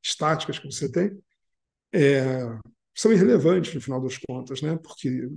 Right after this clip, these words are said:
você absorve tudo isso crescendo mais, que é o que, que é o que a gente precisa, né? Esse ganho de produtividade que vai acontecer, esse é o,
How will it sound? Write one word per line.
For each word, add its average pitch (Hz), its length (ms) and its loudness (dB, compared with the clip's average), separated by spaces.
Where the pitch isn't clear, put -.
você 139 260 -2
absorve 151 420 0
tudo 143 220 0
isso 147 280 4
crescendo 160 1080 0
mais, 139 460 -4
que - 100 -4
é 127 40 0
o 131 80 4
que, 135 200 -2
que - 60 -2
é - 20 6
o 151 40 6
que 156 60 4
a 143 40 6
gente 151 160 4
precisa, 170 720 6
né? 147 280 4
Esse 123 160 -2
ganho 131 160 2
de 131 100 -10
produtividade 131 760 -4
que 123 120 -8
vai 127 220 -4
acontecer, 165 640 6
esse 208 200 8
é 220 40 8
o, 202 240 2